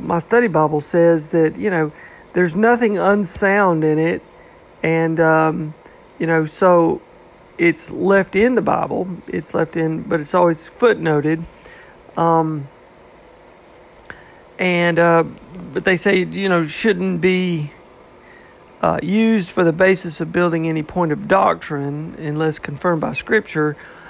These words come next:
So, um, there you go. But most of the, uh, Bible stories will include this story because it's, um,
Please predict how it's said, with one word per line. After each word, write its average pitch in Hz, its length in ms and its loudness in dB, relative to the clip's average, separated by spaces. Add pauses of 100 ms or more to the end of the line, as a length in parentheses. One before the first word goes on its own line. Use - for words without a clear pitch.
(200)
So, 214 760 4
um, 170 680 0 (640)
there 196 180 4
you 185 120 4
go. 202 240 4
But 190 280 2
most 247 600 0
of 175 420 0
the, 170 420 0 (140)
uh, 160 200 0 (680)
Bible 208 400 2
stories 190 580 2 (760)
will 294 160 2
include 285 540 2
this 160 260 0
story 165 480 -2 (460)
because 190 380 2
it's, - 480 -4
um, 156 560 -2